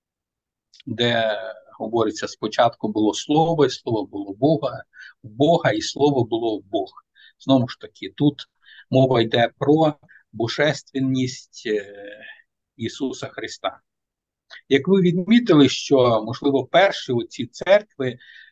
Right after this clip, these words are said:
е, в першу чергу намагалися показати божественність Ісуса Христа.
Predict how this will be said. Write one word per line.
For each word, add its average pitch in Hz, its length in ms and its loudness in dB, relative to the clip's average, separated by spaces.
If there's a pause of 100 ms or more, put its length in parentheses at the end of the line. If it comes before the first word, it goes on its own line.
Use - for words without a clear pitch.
(100)
е, 110 280 -6
в 107 240 -14
першу 175 480 2
чергу 156 720 0 (300)
намагалися 143 1000 0
показати 135 920 -2 (160)
божественність 135 800 -4
Ісуса - 460 -12
Христа. - 500 -6